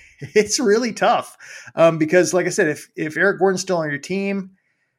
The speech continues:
he's been fine coming as a six, coming off the bench as a six man, and I think he'd be willing to do it again. I don't think he has that sort of "you gotta start me" type of mentality. I think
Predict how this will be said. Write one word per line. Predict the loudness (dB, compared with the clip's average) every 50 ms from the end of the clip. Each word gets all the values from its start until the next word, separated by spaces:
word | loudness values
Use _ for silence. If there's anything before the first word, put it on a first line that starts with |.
| _ _ _ _
he's | -10 -4 -2 0 0 0 -2
been | -6 -6 2 6 6 6 6 2
fine | -2 -2 0 2 2 2 0 0
coming | -2 -2 -2 -2 -2
as | -4 -4 -4
a | -6
six, | -6 -6 -6 -8 -10 -12 -16 -18 -10
coming | -6 -6 -4 -2 -2
off | -4 -4
the | -4 -4
bench | -4 -4 -4 -4
as | -6 -8
a | -8
six | -6 -6 -6 -6 -6
man, | -8 -8 -8 -8 -10 -12 -16 -20 _ _ _ _ -10
and | -6 -4 -2 -2 -2 -4 -8 -12 _ _ _ _ _ _ _ _ -6
I | -6 -4
think | -2 -2 -2 0
he'd | 0 0 0
be | 0 2
willing | 2 4 4 4 2 0
to | 0
do | 2 4 4
it | 4 2
again. | 2 2 4 4 4
I | 2 0
don't | -2 -4
think | -8 -10 -8
he | -8 -6 -6 -6 -6 -2
has | 2 2 4 4 2 0
that | -4 -4 -4
sort | -4 -4 -4 -4 -4 -4
of | -6 -8 -12 -20 _ _ _ _ _ _ _ _ _ _ _
"you | -4 -2 0 4
gotta | 4 4 4 4 0
start | -4 -2 2 2 2 2 0 -4
me" | -6 -6 -6 -8 -12 _ _ -2
type | 0 0 0 0
of | -2
mentality. | -4 -6 -6 -2 0 2 2 2 2 0 0 -2 -4 -4 -4
I | -4 -4
think | -2 -4 -6 -6 -8 -10